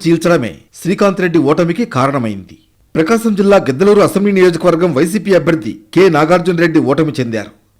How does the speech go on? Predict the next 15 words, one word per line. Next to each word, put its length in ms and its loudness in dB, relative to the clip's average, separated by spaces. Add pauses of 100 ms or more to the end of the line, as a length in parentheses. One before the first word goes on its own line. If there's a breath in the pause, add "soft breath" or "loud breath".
ఆయనపై 340 0
టీడీపీ 420 0
అభ్యర్థి 360 0
అశోక్ 420 -2
రెడ్డి 320 -4 (280 soft breath)
కేవలం 360 2 (160)
తొమ్మిది 240 0
వందల 140 2
డెబ్బై 240 2
మూడు 200 2
ఓట్ల 220 2
మెజార్టీతో 580 0
గెలుపొందారు. 600 -6 (340)
ఈ 100 0
నియోజకవర్గంలో 800 0